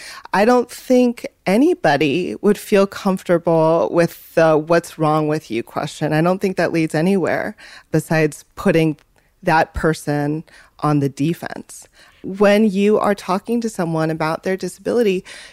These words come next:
you are talking to, to them about something that's very vulnerable. So you have to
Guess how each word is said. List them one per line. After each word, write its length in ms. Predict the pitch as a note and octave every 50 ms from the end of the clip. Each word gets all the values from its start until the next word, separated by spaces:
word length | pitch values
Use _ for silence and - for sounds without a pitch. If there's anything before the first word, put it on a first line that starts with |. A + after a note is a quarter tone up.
| _ -
you 180 | - E3+ G3
are 80 | A3+ D4+
talking 520 | - - D4 C#4+ - - C4 C4 A#3+ - - _
to, 120 | - - -
to 220 | - - - A#3+
them 160 | G#3 A3+ A#3+ B3
about 280 | A#3+ A3 G3 - -
something 240 | - G#3+ A3 - A3
that's 200 | G3+ F#3+ - -
very 220 | - G3+ G3+ G#3 G#3+
vulnerable. 720 | G#3 - E3 F#3 A#3+ D4 D#4+ C4+ - - - - - A#3 - _ - - - - _
So 220 | - - - -
you 280 | G#3+ G#3 F#3 G3+ G#3 A3+
have 320 | F#3 - A3 A3 G#3+ - - - - -
to 600 | - G#3+ G#3+ G#3+ G#3+ A3 G#3+ G#3 G#3 G#3 G#3+ -